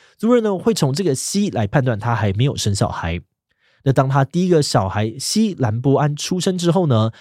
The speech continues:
他的名字就变成了夏曼兰波安。而所谓的夏曼呢，是代表父亲的意思，所以哦，他的名字含义就是兰波安的爸爸。而至于祖父母呢，则会被称为是夏本。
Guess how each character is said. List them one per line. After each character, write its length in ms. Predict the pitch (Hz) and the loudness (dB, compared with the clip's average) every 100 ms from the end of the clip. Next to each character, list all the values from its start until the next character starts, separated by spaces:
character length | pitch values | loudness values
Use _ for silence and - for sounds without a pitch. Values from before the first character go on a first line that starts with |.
| _ | _
他 120 | 131 | 0
的 60 | 120 | 0
名 240 | 110 117 | -2 -2
字 160 | 143 110 | -2 0
就 140 | 131 | 0
变 180 | 156 123 | 0 -2
成 160 | 104 | -4
了 100 | 87 | -6
夏 280 | 87 - 180 | -6 0 2
曼 200 | 151 117 | 2 -2
兰 160 | 95 87 | -4 -8
波 180 | 98 92 | -6 -2
安。 240 | 104 101 131 _ _ _ _ | -2 -2 -10 _ _ _ _
而 120 | 240 | 2
所 180 | - 165 | 4 2
谓 140 | 208 | 4
的 100 | 170 | 2
夏 260 | 143 233 202 | 0 -2 -2
曼 160 | 196 | -2
呢， 140 | 139 113 | -2 -2
是 100 | 135 | -2
代 80 | |
表 120 | 117 87 | -2 -2
父 160 | 139 | -4
亲 120 | 117 | -4
的 80 | 104 | -4
意 140 | 160 123 | -2 -4
思， 320 | - 87 - _ _ _ | -4 -10 -14 _ _ _
所 240 | - 123 | 2 2
以 120 | 135 | 4
哦， 140 | 98 73 | 0 -4
他 140 | - | -4
的 80 | 220 | -2
名 240 | 165 123 135 | 0 -2 0
字 180 | 151 - | -2 -2
含 200 | - 101 | -4 -2
义 120 | 131 | -2
就 100 | 107 | -2
是 140 | 98 | -2
兰 240 | 104 95 92 | -2 -2 -2
波 120 | 101 | -2
安 80 | 98 | -2
的 80 | 90 | 0
爸 200 | 139 101 | 0 0
爸。 180 | - - _ _ _ _ _ _ - | -6 -10 _ _ _ _ _ _ -2
而 100 | 175 | 0
至 160 | 269 | 2
于 60 | 247 | 0
祖 220 | - 127 | 2 2
父 180 | 240 254 | 2 0
母 140 | 156 | 0
呢， 240 | 110 110 113 | 0 0 0
则 100 | 107 | 0
会 80 | |
被 100 | 127 | 2
称 240 | 123 - 165 | 0 -2 -2
为 80 | 95 | -2
是 200 | - 117 | -4 -4
夏 320 | - 208 127 | 0 0 0
本。 180 | - | -6